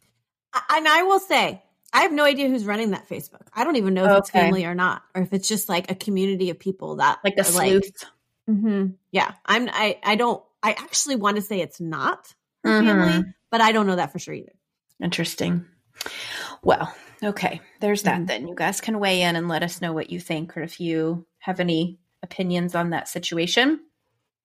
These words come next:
Speaker 2: What we know is that's very sad, and we're honored to tell Amanda's story, and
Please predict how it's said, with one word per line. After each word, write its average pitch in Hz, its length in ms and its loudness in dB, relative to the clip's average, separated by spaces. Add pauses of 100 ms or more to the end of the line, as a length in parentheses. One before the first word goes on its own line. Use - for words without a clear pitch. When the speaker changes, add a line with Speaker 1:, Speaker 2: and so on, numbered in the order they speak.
(140)
Speaker 2:
What 208 260 -6
we 277 200 2
know 247 360 4
is 214 200 -6
that's 190 240 -12
very 175 240 -4
sad, 165 400 -10 (280)
and 196 80 -10
we're 185 140 -4
honored 170 320 -4
to - 100 -14
tell 175 180 -2
Amanda's 170 360 -2
story, 156 560 -2
and 170 320 -2